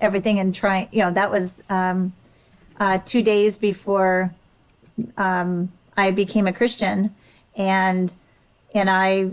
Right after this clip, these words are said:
it was just very difficult for me because I, I kept going back to this list, you know, of, like, I needed to list out everything.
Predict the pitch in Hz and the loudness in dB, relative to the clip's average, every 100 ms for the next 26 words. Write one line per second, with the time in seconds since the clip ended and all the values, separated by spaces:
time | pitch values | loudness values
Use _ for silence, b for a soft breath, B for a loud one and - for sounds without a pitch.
0 | - 214 - 202 175 - - 226 - 226 | -4 -4 0 0 -2 -6 -2 -2 2 4
1 | 247 196 247 233 214 185 - 202 190 185 | 4 4 2 2 0 0 0 0 0 0
2 | 180 175 185 175 170 - _ _ _ - | -2 0 0 0 -2 -8 _ _ _ -4
3 | 190 185 180 - - _ _ _ _ _ | 0 0 0 -6 -14 _ _ _ _ _
4 | - 185 185 220 - 214 196 208 202 196 | -2 -2 0 -2 2 0 2 2 2 0
5 | - 190 185 180 202 196 180 175 - 202 | 0 0 2 0 0 0 0 -2 -6 -4
6 | 185 180 185 175 170 b b 196 202 202 | 0 2 2 0 -4 b b 0 2 2
7 | 214 202 202 196 202 - 196 190 - 196 | 2 0 -2 0 0 2 0 0 0 -2
8 | 196 175 185 175 196 | -2 -2 -2 -4 -6